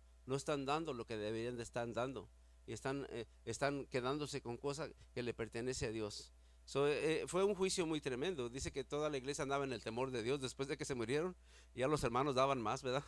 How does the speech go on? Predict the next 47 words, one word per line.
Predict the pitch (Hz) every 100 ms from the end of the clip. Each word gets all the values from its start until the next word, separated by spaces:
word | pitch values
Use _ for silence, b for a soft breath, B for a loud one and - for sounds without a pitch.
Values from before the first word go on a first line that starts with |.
| -
<laughs> | 202 175 202 156 156 - - - - 156 - 113 - - B B
Después | - 131 135 156
de | 175
que, | 151 135 98
de, |
de, | 127 95 127 101 85
de, | 123 117 95
de, | - 120 113
de, | 120 127 78
de | 127
que | 127
pasó | 127 156 160
eso, | 170 202 202 - -
todos | 160 160
andaban | 151 160 156
en |
el | 123
temor | 113 117 143
del | 156
Señor, | 117 110 120 156 -
¿verdad? | 98 101
Ahí, | 123
si | 120 120
usted | 139 139
lee | 139 -
el | 117 -
capítulo | 113 139 170 135
ahí, | 131 180 -
le | 110
dice | 110 123 117
que | 110 76
la | 101
iglesia | 110 131 139 - - B -
andaba | 98 110 123 131
en | 123
el | 107
temor | 113 120 113
de |
Dios. | 110 120 -
El | 131
último | 180 220 214 185
versículo | 139 180 190 180
que | 156
les | 131
di, | 143
¿cuál | - 165
era? | 156 165